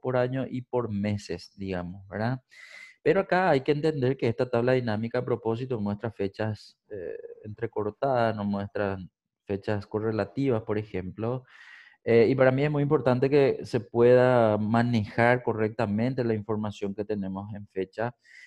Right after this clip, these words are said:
Entonces vamos a hacer un poco lo siguiente. Primero, necesito que hagamos una modificación en la base de datos.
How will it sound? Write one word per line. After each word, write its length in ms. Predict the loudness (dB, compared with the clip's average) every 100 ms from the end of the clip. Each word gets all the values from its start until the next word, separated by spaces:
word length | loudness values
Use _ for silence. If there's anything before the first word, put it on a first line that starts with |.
| _
Entonces 240 | _ 2 4
vamos 160 | 2
a 20 | 2
hacer 120 | 2
un 80 | 2
poco 180 | 0 0
lo 180 | 0
siguiente. 800 | -2 -4 -4 -2 0 -2 -4 -12
Primero, 600 | -8 -4 0 2 2 -2 _ _ -20 -20 -8
necesito 460 | -2 -2 -2 -4
que 80 | 0
hagamos 320 | 2 2 0
una 140 | -2 -2
modificación 640 | -2 -4 -2 -2 0 0
en 100 | 2
la 80 | 2
base 260 | 2 2 2
de 100 | 4
datos. 400 | 6 4 -2 -16